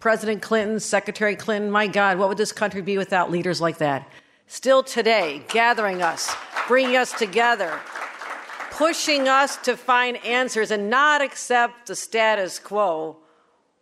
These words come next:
or that that arc is gonna continue on its own.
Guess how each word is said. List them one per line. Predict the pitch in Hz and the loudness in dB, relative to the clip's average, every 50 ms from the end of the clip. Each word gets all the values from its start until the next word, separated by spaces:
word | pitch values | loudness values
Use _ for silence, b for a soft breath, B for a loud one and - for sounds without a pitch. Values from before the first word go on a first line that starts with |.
| _ _ _ | _ _ _
or | 160 175 185 185 | -6 -6 -4 -4
that | 165 185 185 175 180 | -2 -4 -4 -4 -4
that | 185 175 175 | -6 -4 -2
arc | 185 190 196 185 - - | 0 0 -2 -2 -4 -10
is | 170 147 | -16 -12
gonna | 156 175 170 165 | -10 -10 -10 -10
continue | 156 170 151 - - 185 180 175 170 | -12 -14 -16 -14 -12 -10 -10 -8 -8
on | 170 165 165 | -8 -8 -8
its | 165 156 - | -10 -12 -10
own. | 175 170 165 156 151 151 147 147 135 | -10 -10 -8 -10 -10 -14 -16 -18 -20